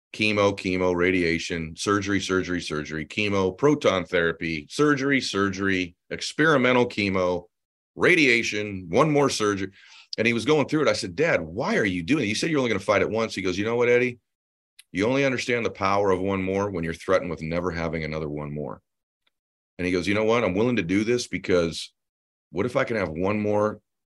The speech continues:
wedding of one of my granddaughters? What if I can get to one more speech of my son's? What if I can get to one more football game of my nephews and my grandsons?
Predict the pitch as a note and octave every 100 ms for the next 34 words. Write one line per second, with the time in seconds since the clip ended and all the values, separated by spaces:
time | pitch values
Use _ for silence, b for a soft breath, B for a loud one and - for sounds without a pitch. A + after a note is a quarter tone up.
0 | _ E2 F#2 F#2+ E2+ D#2+ F2 E2+ D#2 E2
1 | D#2+ C#2 A#1+ A1+ - - _ _ _ _
2 | _ _ F#2 A#2 A#2 G2+ G2+ - D#2 F2+
3 | A2+ A2 G2+ G2 - G2+ F2+ E2+ D#2 -
4 | E2 C#2 - - _ _ _ _ _ _
5 | _ G#2+ C#3 B2 G2 G2 - E2+ D2+ G2
6 | C3 B2+ B2+ B2+ A#2+ A2 G2 E2+ E2 D#2
7 | D2+ C#2+ _ _ _ _ - F#2+ F#2 F2+
8 | F#2 F2+ - C#2+ - - E2+ E2+ F2+ F2+
9 | F2+ - B1+ - -